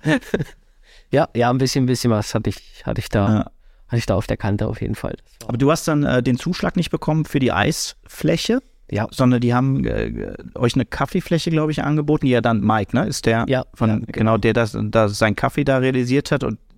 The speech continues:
Speaker 2: dir hatten sie eine andere Fläche noch angeboten, alternativ zu dieser Eisfläche.
Speaker 1: Ja, wo dann, wo dann, es war, waren immer Mittwoch, war immer ein Mittwoch, wo immer neue Gespräche und, äh, und, äh, Updates folgten.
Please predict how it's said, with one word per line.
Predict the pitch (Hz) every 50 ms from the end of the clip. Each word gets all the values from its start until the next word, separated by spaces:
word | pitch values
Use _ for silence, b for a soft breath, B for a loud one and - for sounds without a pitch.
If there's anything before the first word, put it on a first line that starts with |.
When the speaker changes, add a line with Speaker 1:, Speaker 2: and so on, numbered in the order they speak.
| - _ -
Speaker 2:
dir | 131 131 151 165 151 135
hatten | 147 143 - 139 131
sie | 123 127
eine | 123 123
andere | 123 120 127 123 113 104
Fläche | - 101 98 - - 101
noch | 98 90 -
angeboten, | - 104 104 101 98 95 98 98 98 - 98
alternativ | 85 98 104 113 107 104 - - - 120 120 117 -
zu | - 110
dieser | 107 107 101 107 95
Eisfläche. | 104 101 101 - - - 101 98 - - 98 98 - -
Speaker 1:
Ja, | 107 113 120
wo | 117 117
dann, | 120 131 131 123 113 110 113
wo | 131
dann, | 135 147 151 147 139 - - _ -
es | 113 - -
war, | 127 123 135 123 120
waren | 120 127 143 156
immer | - 165 151 143
Mittwoch, | 165 - - - - 190 175 - - - -
war | 156 143 131 131 135 90
immer | 143 151 147
ein | 104 131 131
Mittwoch, | 139 165 165 - - 190 175 -
wo | - 170 170 170 165
immer | 143 156 156 156
neue | 151 151 160 160 156
Gespräche | 156 147 - - 165 165 175 - 170
und, | 151 147 147 135 -
äh, | 147 143 139 143 139 139 _ _ _ _ _ _ _ _ _ _ -
und, | 127 131 131 123 -
äh, | 131 123 117
Updates | - - - - 170 160 160 - - -
folgten. | - - 175 185 185 - - 180 175 170 160